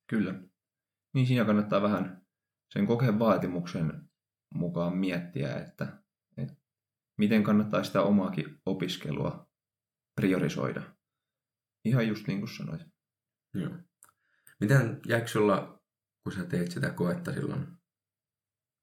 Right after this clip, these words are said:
Speaker 2: neljännellä kerralla, kun pääsit sisään, niin jäikö sulla aikaa siihen, että sä tarkistit niitä tehtäviä? Tai oliko sulla ylipäätään semmoinen strategia, että sä halusit tarkistaa niitä?
Speaker 1: Jäi aikaa ja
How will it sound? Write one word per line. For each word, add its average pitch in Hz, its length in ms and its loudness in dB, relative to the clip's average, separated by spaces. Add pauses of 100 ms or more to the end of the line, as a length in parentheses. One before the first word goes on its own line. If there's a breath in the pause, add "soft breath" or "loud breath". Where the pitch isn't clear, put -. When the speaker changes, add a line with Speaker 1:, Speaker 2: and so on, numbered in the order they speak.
(500)
Speaker 2:
neljännellä 87 420 2
kerralla, 87 280 -2
kun - 100 -10
pääsit 90 280 -4
sisään, 90 400 2
niin 85 140 -6 (340 loud breath)
jäikö 95 160 0
sulla 90 160 0
aikaa 85 480 -4
siihen, 85 200 -2
että - 120 -12
sä - 60 -18
tarkistit - 520 0
niitä - 180 -8 (100)
tehtäviä? - 520 -8 (140)
Tai 78 120 0
oliko 90 160 2
sulla 90 160 0
ylipäätään 82 520 0
semmoinen 87 260 -4
strategia, 139 500 -2
että - 120 -14
sä - 80 -6
halusit 139 460 -4 (120)
tarkistaa - 500 -4
niitä? - 280 -2 (1300)
Speaker 1:
Jäi 156 200 8
aikaa 113 540 4
ja 95 380 0